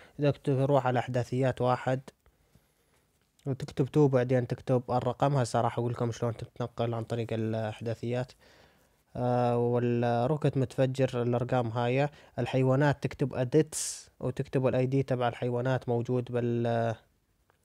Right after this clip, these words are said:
آه، موجود بالموقع. آه، راح أحط لكم رابط الموقع بالوصف، وبرضو رابط، آه، قناة، آه، اللهم صل على سيدنا محمد، آه، مالك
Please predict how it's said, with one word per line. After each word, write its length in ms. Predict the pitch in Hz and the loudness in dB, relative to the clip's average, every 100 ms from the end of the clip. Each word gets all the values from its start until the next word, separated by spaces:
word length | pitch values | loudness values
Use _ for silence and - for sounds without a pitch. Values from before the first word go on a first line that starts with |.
| _ - _ _ _ _ _ _ _ _ _ _ _ _ _ _ | _ -20 _ _ _ _ _ _ _ _ _ _ _ _ _ _
آه، 240 | - 135 131 | -4 0 2
موجود 520 | 139 147 143 151 151 | 4 2 2 2 2
بالموقع. 840 | 135 131 127 123 131 143 - 151 135 _ _ _ _ _ - | 2 4 4 4 4 2 4 2 2 _ _ _ _ _ -2
آه، 120 | 131 | 0
راح 120 | 127 | 0
أحط 180 | - - | -2 -4
لكم 220 | 139 131 | -2 0
رابط 200 | 131 127 | 0 0
الموقع 380 | 127 127 127 127 | 0 0 0 0
بالوصف، 540 | 127 127 131 - 131 | 2 0 0 -2 -2
وبرضو 420 | 120 123 139 135 135 | -2 0 0 2 2
رابط، 360 | 131 120 113 - _ | 2 0 -4 -8 _
آه، 300 | 120 123 120 | -4 -2 -2
قناة، 460 | 113 - 120 127 127 - _ _ - _ _ - - | -4 -4 -4 -2 -4 -6 _ _ -20 _ _ -20 -8
آه، 180 | 127 127 | -4 -2
اللهم 180 | 127 120 | -2 -4
صل 200 | - 127 | -2 -2
على 80 | 120 | -2
سيدنا 240 | 123 123 | -2 -2
محمد، 560 | 117 - 127 123 123 123 | -2 -4 -4 -4 -4 -4
آه، 220 | 120 117 | -2 -2
مالك 300 | 123 131 | 0 0